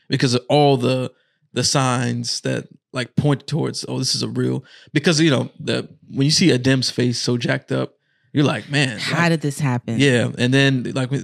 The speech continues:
Speaker 1: it's, like, pulling and dragging bodies so easily, like, it's strong as hell. The shrieks, like, you know, they definitely, like, set you up to be like,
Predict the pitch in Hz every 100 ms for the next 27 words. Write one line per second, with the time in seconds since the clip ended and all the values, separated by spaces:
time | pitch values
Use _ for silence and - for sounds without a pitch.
0 | - 135 135 110 131 - 180 165 151 123
1 | 131 131 123 127 127 127 123 127 - 175
2 | 170 143 139 135 123 - 120 - 131 117
3 | - 143 135 135 135 _ - _ - 127
4 | - 139 135 - - - _ _ _ _
5 | - 127 123 - - _ _ _ - 143
6 | 127 127 143 139 196 190 160 131 131 120
7 | - 147 127 123 120 113 117 101 104